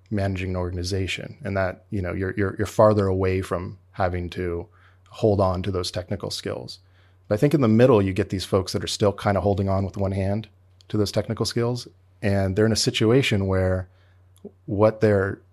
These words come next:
the technical skills that they're, uh, that they have expertise in is gonna quickly become irrelevant, but they don't have the time, uh, to kinda learn the new ones because they're in this new role, right? So I think that might be part of, um,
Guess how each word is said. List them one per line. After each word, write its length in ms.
the 100
technical 320
skills 560
that 140
they're, 260
uh, 360
that 140
they 80
have 120
expertise 600
in 300
is 480
gonna 220
quickly 300
become 280
irrelevant, 500
but 100
they 80
don't 120
have 120
the 60
time, 640
uh, 360
to 140
kinda 200
learn 280
the 80
new 140
ones 260
because 280
they're 120
in 80
this 160
new 120
role, 400
right? 240
So 140
I 20
think 220
that 360
might 160
be 100
part 320
of, 340
um, 460